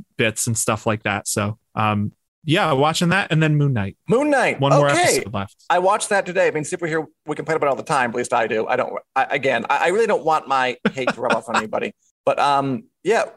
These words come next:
Speaker 2: that was quite solid today. The mo-, the new episode of Moon Knight, where Oscar Isaacs are going on a,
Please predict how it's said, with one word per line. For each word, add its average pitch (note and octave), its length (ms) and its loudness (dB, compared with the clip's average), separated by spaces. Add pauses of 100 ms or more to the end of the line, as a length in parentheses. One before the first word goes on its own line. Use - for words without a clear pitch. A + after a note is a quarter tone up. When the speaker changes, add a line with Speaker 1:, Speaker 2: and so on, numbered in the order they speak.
(140)
Speaker 2:
that G#3 200 0
was G#4 120 -2
quite B3+ 380 -2
solid B3 440 0
today. A2+ 420 -4 (300)
The C#3 100 -6
mo-, C#3 160 -6 (260)
the C#3+ 120 -8
new C#3+ 260 -2
episode C#3 240 -2
of B2 120 -2
Moon C3+ 280 0
Knight, A2+ 340 0 (100)
where A#2 520 2
Oscar C3+ 380 0
Isaacs - 680 -2 (120)
are A2 460 -2 (260)
going D3+ 220 2
on C3+ 300 2
a, C3 340 2